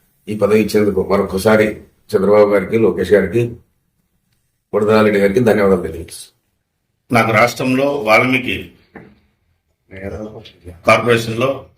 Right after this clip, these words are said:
Speaker 2: డైరెక్టర్గా నియమించినందుకు మా అధినాయకుడు చంద్రబాబు నాయుడు గారికి, అలాగే యువ నాయకుడు లోకేష్ గారికి కృతజ్ఞతలు తెలియజేసుకుంటూ, అలాగే ఈ అవకాశం కల్పించేందుకు కృషి చేసినటువంటి మా ఎమ్మెల్యే గారు వరదారెడ్డి గారు,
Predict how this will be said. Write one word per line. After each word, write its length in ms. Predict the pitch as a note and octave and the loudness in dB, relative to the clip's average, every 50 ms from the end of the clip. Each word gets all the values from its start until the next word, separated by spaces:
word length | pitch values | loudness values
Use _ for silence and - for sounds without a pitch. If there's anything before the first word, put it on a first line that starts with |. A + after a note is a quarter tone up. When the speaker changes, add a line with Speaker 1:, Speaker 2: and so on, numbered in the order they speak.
| _ _ _ _ _ _ _ | _ _ _ _ _ _ _
Speaker 2:
డైరెక్టర్గా 420 | G2+ G#2+ A2+ A#2 A#2 A#2 A#2 A#2+ A2+ | 0 0 0 0 -2 -4 -6 -6 -6
నియమించినందుకు 640 | G#2 G2+ - - - - G#2+ G#2 G#2 G2+ F#2 - - - _ _ _ _ _ _ _ _ _ _ _ _ _ _ _ _ _ _ _ _ - | -6 -6 -6 -6 -6 -6 -6 -6 -6 -8 -8 -12 -18 -20 _ _ _ _ _ _ _ _ _ _ _ _ _ _ _ _ _ _ _ _ -4
మా 100 | A2 G#2+ G#2+ G#2 | 0 2 2 2
అధినాయకుడు 500 | G#2+ A2 A2 A2+ A2+ A2+ A#2 A2+ A#2+ A#2+ B2 A#2 A#2 - - | 2 0 0 -2 -2 -2 -4 -6 -8 -8 -8 -10 -14 -18 -14
చంద్రబాబు 240 | - A2 G#2+ A2+ A2+ | -10 -6 -4 -2 0
నాయుడు 180 | A#2 A2+ A2+ A2 A2+ | 0 0 0 0 0
గారికి, 260 | A2 A2 - B2+ B2 B2+ - - - - G2+ | 0 -2 -4 -8 -8 -8 -10 -14 -10 -6 -2
అలాగే 300 | G#2 G#2+ G#2+ G#2+ G#2+ G2+ F#2 F2 F2 - - F#2+ | -2 0 0 0 -2 -4 -6 -6 -10 -12 -10 -6
యువ 120 | G#2 G#2+ A2 G#2+ | -4 -2 0 0
నాయకుడు 320 | G#2+ G#2+ - - - A2+ A2+ A2+ A2 | 0 -2 -2 -6 -6 -6 -6 -4 -4
లోకేష్ 280 | G#2 G#2 G#2 G#2 - A2 | -4 -4 -4 -6 -6 -4
గారికి 280 | G#2 G#2 G2+ G2+ A2 A2+ A2+ A2+ - - _ _ _ _ _ _ _ _ _ _ _ _ _ _ _ _ _ | -4 -4 -4 -6 -6 -6 -6 -8 -12 -16 _ _ _ _ _ _ _ _ _ _ _ _ _ _ _ _ _
కృతజ్ఞతలు 320 | - A2 A#2 A2+ A2+ A2+ A2+ | 0 2 2 2 2 2 0
తెలియజేసుకుంటూ, 600 | A2 G#2+ A2 A2+ A2+ A2+ - - A#2 A2 A2 C#3+ C#3+ C#3+ C#3+ - - _ _ _ _ - G#2 | -2 -2 0 0 0 0 -2 -4 -6 -6 -4 -4 -6 -6 -8 -12 -18 _ _ _ _ -2 0
అలాగే 240 | A2 A#2 A#2+ A#2+ A#2 A2 A2+ | 0 0 0 0 0 0 0
ఈ 40 | A2 A2 | 0 0
అవకాశం 340 | A2 G#2+ B2 B2+ B2 B2 A#2+ A#2 A2+ | 0 -2 -2 -2 -2 -4 -6 -4 -4
కల్పించేందుకు 440 | G#2 G#2 G#2 A2+ A2+ A2+ G#2 - - | -6 -6 -6 -6 -8 -8 -8 -8 -12
కృషి 200 | G#2+ G2 - A#2 | -14 -10 -6 -6
చేసినటువంటి 480 | G#2 - G#2 G2 G2 G2 F#2+ F#2 F#2 F2 - - - - | -6 -6 -8 -8 -6 -6 -4 -4 -6 -8 -10 -12 -8 -2
మా 80 | G2+ G2+ G2+ | 0 0 2
ఎమ్మెల్యే 260 | G2+ A2 A2 A2 G#2+ G#2+ | 2 2 2 4 2 2
గారు 120 | G#2 G2 F#2+ | 0 0 -2
వరదారెడ్డి 380 | F#2+ F#2 G2+ G#2+ G#2+ G#2+ G2 G#2 | -4 -4 -2 0 0 0 0 -2
గారు, 240 | G#2 G#2 G#2 A2 | -2 -4 -4 -4